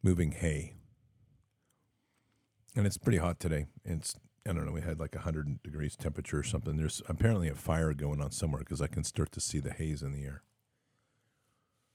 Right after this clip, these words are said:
But it's, I took my phone, I had my phone in the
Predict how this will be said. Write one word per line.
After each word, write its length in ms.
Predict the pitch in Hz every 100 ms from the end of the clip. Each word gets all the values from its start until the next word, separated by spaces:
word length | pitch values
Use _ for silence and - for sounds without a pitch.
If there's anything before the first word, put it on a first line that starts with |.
| _ _ _ _ _ _ _ _ _ _ - - - - -
But 180 | 76 104
it's, 200 | 98 -
I 220 | 104 101 - _ _
took 180 | - -
my 140 | 107 92
phone, 460 | - 110 101 87 - -
I 180 | 98
had 260 | 92 110 127
my 140 | 98
phone 280 | - 107 95
in 80 | 85
the 200 | 76